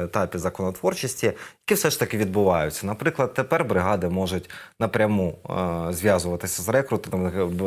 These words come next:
з, з рекрутами і напряму їх, е, призивати до власних лав. А які б ви ще, можливо, все ж таки позитивні м-, процеси мобілізаційні могли б виокремити?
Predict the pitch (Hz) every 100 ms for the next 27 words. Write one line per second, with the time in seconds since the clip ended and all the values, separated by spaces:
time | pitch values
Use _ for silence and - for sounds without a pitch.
0 | 87 110 117 131 135 120 147 170 143 120
1 | 104 107 107 113 107 107 110 107 127 107
2 | - - _ _ - - 107 98 107 104
3 | 104 98 95 95 92 87 82 - 101 104
4 | - 98 - 98 82 78 - - - 123
5 | 135 214 147 156 151 - 113 104 107 92
6 | 120 - - 107 117 110 120 139 113 92
7 | 90 69 - 107 - 165 - 107 104 107
8 | 107 113 - 107 87 87 113 110 92 90
9 | 76 78 73 -